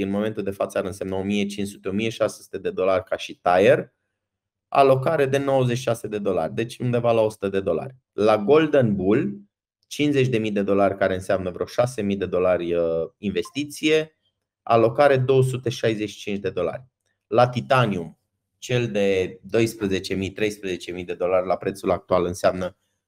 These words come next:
aproape șase sute de dolari alocare și la Platinum, cel de două sute cincizeci de mii de, uh, B L P, care înseamnă douăzeci și șapte, douăzeci și opt de mii de dolari la prețul actual, adică tire-ul maxim, peste o mie de dolari alocare.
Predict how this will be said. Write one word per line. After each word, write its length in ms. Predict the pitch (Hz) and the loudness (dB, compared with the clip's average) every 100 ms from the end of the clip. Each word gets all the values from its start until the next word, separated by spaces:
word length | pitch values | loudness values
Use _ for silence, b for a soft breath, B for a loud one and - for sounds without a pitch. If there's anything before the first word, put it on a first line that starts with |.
| _ | _
aproape 420 | - 101 123 131 | -8 0 0 0
șase 380 | 127 - 110 - | 0 2 0 -2
sute 220 | - - | -14 -12
de 140 | 90 90 | -8 -4
dolari 440 | 90 92 87 85 | 2 4 4 2
alocare 640 | 85 80 73 73 151 - _ | -2 -2 0 0 -2 -8 _
și 200 | - - | -18 -4
la 140 | 113 - | 0 0
Platinum, 760 | 123 135 131 139 143 143 143 _ | 2 0 0 -4 -4 -6 -8 _
cel 200 | _ 113 | _ -10
de 80 | 104 | -10
două 240 | 98 117 131 | -6 -4 -2
sute 180 | 131 | -4
cincizeci 400 | 101 - 104 104 | -8 -8 -8 -6
de 100 | 98 | -6
mii 320 | 87 92 120 135 | -6 -6 -6 -6
de, 380 | 90 87 82 - _ _ | -6 -6 -8 -16 _ _
uh, 180 | - | -10
B 120 | 85 92 | -4 2
L 160 | 104 92 | 2 2
P, 40 | - 135 135 _ _ _ _ _ _ _ _ | 0 -2 -2 _ _ _ _ _ _ _ _
care 180 | 113 113 | 0 0
înseamnă 480 | 104 110 107 95 | 0 -2 0 -4
douăzeci 300 | 92 - 104 | -4 -2 -2
și 60 | 101 | 2
șapte, 240 | 107 - | -2 -2
douăzeci 360 | 92 113 117 104 | -6 -4 -2 -4
și 120 | 101 | -6
opt 120 | 104 | -6
de 80 | 92 | -6
mii 160 | 92 87 | -8 -6
de 140 | 85 | -6
dolari 320 | 85 90 90 | -4 0 0
la 80 | 87 | 0
prețul 360 | - 95 - 87 | -6 -8 -6 -6
actual, 260 | 80 117 123 | -6 -4 -2
adică 320 | 104 95 95 | -2 -6 -6
tire-ul 360 | 101 98 92 85 | 0 0 0 -4
maxim, 720 | 85 95 127 - 170 190 202 _ _ _ _ - | -2 -2 -2 -4 -8 -8 -10 _ _ _ _ -4
peste 280 | 135 131 | -4 -2
o 60 | 117 | -4
mie 220 | 110 110 | -2 -4
de 120 | 101 | -4
dolari 320 | 92 90 98 95 | -2 0 0 0
alocare. 520 | 92 - 76 - | -2 -2 -6 -6